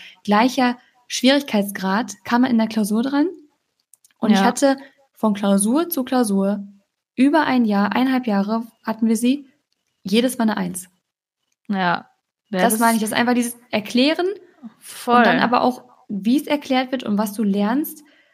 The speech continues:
Speaker 1: ähm,
Speaker 2: Ja.
Speaker 1: in dem Umfang in der Klausur anwenden. Das ist halt das, was, wie es eigentlich sein sollte und nicht, ich erklär's dir und dann mach ich's aber, also ich erkläre dir quasi, ähm,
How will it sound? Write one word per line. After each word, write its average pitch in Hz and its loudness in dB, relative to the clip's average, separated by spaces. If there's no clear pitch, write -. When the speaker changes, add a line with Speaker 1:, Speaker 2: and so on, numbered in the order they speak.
Speaker 1:
ähm, 208 0
Speaker 2:
Ja. 196 4
Speaker 1:
in 196 0
dem 254 2
Umfang 269 0
in - -6
der 208 -2
Klausur 208 -4
anwenden. 180 -6
Das 208 -2
ist 233 -4
halt 220 0
das, 220 -4
was, 208 -6
wie 202 0
es 208 0
eigentlich 202 2
sein 214 2
sollte 190 0
und 202 2
nicht, 220 0
ich 208 -4
erklär's 220 0
dir 240 -2
und 214 2
dann 202 4
mach 202 4
ich's 208 -2
aber, 196 0
also 208 0
ich 208 0
erkläre 233 2
dir 247 4
quasi, 226 0
ähm, 202 0